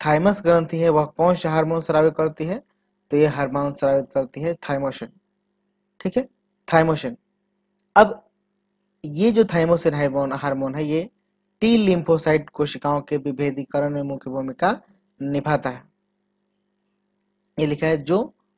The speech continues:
कोशिका मध्य प्रतिरक्षा के लिए महत्वपूर्ण है, और जो टी lymphocyte है वह कोशिकीय प्रतिरक्षा तंत्र के लिए बहुत important होता है।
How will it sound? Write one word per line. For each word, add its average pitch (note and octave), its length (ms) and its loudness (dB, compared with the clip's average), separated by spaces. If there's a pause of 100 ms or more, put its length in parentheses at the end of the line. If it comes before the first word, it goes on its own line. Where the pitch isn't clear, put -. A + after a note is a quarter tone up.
(240)
कोशिका E3+ 500 4
मध्य E3 380 2
प्रतिरक्षा D3 560 -2
के C#3+ 140 -10
लिए C#3 100 -4
महत्वपूर्ण C#3 640 -6
है, B2 180 -14 (540)
और C#3 380 4
जो C#3+ 160 -4
टी F#3 300 0
lymphocyte D3+ 440 0
है D3 40 -2
वह E3 180 2
कोशिकीय E3+ 840 0 (320)
प्रतिरक्षा D3+ 480 2
तंत्र C#3+ 300 -4
के C#3+ 120 -8
लिए C#3+ 100 -4
बहुत C#3 300 -4
important C3 520 -6
होता - 220 -16
है। - 100 -20